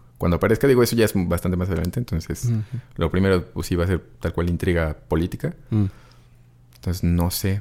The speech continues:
Speaker 1: pero me, me gustaría verlo. Porque también visualmente se habla de, hay naves espaciales, hay una armada imperial,
Speaker 2: Ujú.
Speaker 1: este, y todo como normal, pero, pero no sé, todo lo que han puesto se ve muy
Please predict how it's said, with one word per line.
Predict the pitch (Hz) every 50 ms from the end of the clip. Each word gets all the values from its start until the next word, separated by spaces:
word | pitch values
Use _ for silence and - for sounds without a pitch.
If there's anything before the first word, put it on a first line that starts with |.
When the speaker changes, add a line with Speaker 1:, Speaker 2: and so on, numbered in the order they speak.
| -
Speaker 1:
pero | - 95 87
me, | 82 82 85 80
me | 82 82 82
gustaría | 80 80 80 - - - 95 92
verlo. | 85 98 95 90
Porque | - 139 156
también | 151 160 165 175 175 175
visualmente | 160 156 135 - 151 151 151 147 143 143 143 151 139
se | 131
habla | 131 120 127 123 113
de, | 107 -
hay | 92 87 82 -
naves | - 78 78 76 -
espaciales, | 110 - - 117 - 143 139 135 131 131 117 107 107
hay | 107 92
una | 92 90 82
armada | 80 82 82 82 82 80
imperial, | 82 78 - 78 80 85 82 82 80 78 80 78 78 76 - - - - -
Speaker 2:
Ujú. | - 101 101 110
Speaker 1:
este, | 127 139 - - 85 82 87 87 87 90 95 - - - - - - - - - - - - - -
y | - 73 - - - - - - -
todo | - - 87 82 80 -
como | - - 78 73 - -
normal, | - - 90 110 117 113 113 113
pero, | - - 87 82 82 85 82 85 - - - - - - - - - - - - - - - -
pero | - 87
no | 92 98
sé, | - 123
todo | - - 143
lo | - 143
que | - 127
han | 120 127 120
puesto | - 131 131 - 139
se | - - 95
ve | 101
muy | 104 101 101 104 101 98 95 92 85 82 80 78 82